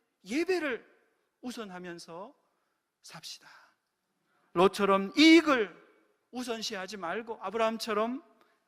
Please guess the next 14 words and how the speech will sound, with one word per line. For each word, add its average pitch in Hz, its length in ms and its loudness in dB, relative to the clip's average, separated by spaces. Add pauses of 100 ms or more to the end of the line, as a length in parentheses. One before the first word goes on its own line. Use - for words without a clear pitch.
(920)
이웃과의 277 580 -4
관계, 202 420 -14
성도와의 339 680 -6
관계를 339 580 -8
우선시하면서 233 1040 -14 (240)
삽시다. - 480 -14 (960)
롯처럼 185 760 -2
현실을 226 760 -6 (960)
계산하지 302 600 -8
말고 196 320 -20 (760)
머리 302 260 0
좋다고 269 460 -8
자랑하지 294 500 -8
말고 208 420 -12